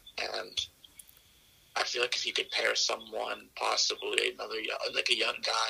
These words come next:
like Jalen Johnson with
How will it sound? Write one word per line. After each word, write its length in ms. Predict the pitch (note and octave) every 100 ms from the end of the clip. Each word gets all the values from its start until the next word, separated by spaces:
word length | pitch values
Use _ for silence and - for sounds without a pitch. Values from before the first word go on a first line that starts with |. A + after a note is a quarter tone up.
| G#2+ A2
like 220 | A2+ -
Jalen 420 | - A2 G#2+ G2+
Johnson 600 | A2+ A2 G#2+ - G2+ G2 - - - - - _ -
with 360 | A#2 B2+ -